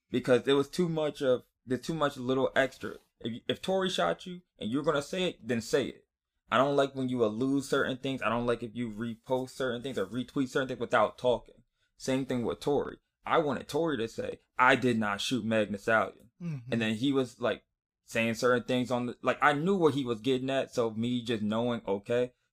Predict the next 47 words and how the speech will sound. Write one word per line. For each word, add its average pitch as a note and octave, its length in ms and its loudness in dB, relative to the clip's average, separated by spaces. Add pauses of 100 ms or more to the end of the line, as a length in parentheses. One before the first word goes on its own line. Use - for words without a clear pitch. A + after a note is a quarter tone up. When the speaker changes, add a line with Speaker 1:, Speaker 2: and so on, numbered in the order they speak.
Speaker 1:
But, A2 180 4
bro, C3+ 320 4
if A#2 160 -2
you F#3+ 420 -4
are C#3 160 2
being C#3 340 -2
framed D3+ 380 -2
like D3 240 -2
you D#3 140 -10
say, - 380 -2 (480)
I D#3+ 260 6
need C#3+ 260 -2
you C3 80 -2
to B2 140 -2
say, G#2+ 400 -4 (520)
"You C#3+ 300 4
are F#3+ 160 8
lying. C#3+ 580 0 (200)
I B2+ 160 10
did C3+ 200 2
not A#2+ 280 4
shoot C3 260 -2
you." A#2 280 -4 (880)
But - 260 4 (320)
Speaker 2:
Well, A3+ 200 0
I E4 40 0
don't D4 220 0
think, A#3 300 -4
I, F#3 200 -6
I A3+ 120 2
mean, G3+ 480 4 (680)
at G3 100 -2
least D4+ 200 2
from F#3 160 0
the D3 160 -2
album, C#3 380 -2
we D#3 100 -6
might D#3+ 240 0
as C#3 60 -12
well C#3+ 100 -10
just, C#3 380 -12
just D3+ 280 -12
get C3+ 160 -14
into D3 440 -12
it. C3 60 -12
I, C#3 260 -8
Speaker 1:
Yeah. - 80 -18